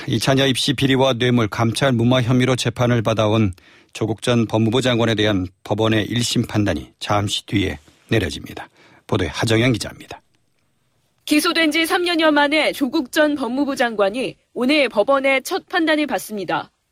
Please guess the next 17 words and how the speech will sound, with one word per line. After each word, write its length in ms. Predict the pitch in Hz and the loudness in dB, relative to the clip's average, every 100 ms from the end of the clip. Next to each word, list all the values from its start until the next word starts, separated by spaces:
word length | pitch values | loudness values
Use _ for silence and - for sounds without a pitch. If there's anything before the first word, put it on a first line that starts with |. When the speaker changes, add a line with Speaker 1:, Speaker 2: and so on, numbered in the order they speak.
| _ - | _ -6
Speaker 2:
조 160 | 277 | -2
전 160 | 302 349 | 0 2
장관이 400 | 339 320 320 311 | 2 2 2 2
받는 280 | 285 277 294 | 2 2 0
혐의는 480 | 330 285 277 330 247 | 0 -2 -2 -2 -2
자녀 460 | - 220 269 269 | -4 -2 2 2
입시 320 | 214 226 339 | 2 -2 0
비리, 300 | 262 240 160 - _ _ | 0 0 -2 -4 _ _
딸 160 | 302 302 | -2 0
장학금 560 | 285 214 240 - 269 | 0 0 0 -2 -4
부정수수, 760 | 262 226 285 277 247 226 170 - _ _ _ | -4 -2 0 0 -4 -8 -8 -10 _ _ _
그리고 300 | 214 247 294 | -6 0 0
감찰 480 | 269 240 247 294 240 | 0 -2 0 0 0
무마, 380 | 226 220 170 - _ | -2 -2 -2 -6 _
크게 360 | 311 302 302 302 | -4 2 2 2
세 200 | - 392 | 0 0
가지입니다. 680 | 370 277 220 175 151 123 | 0 0 -4 -4 -4 -6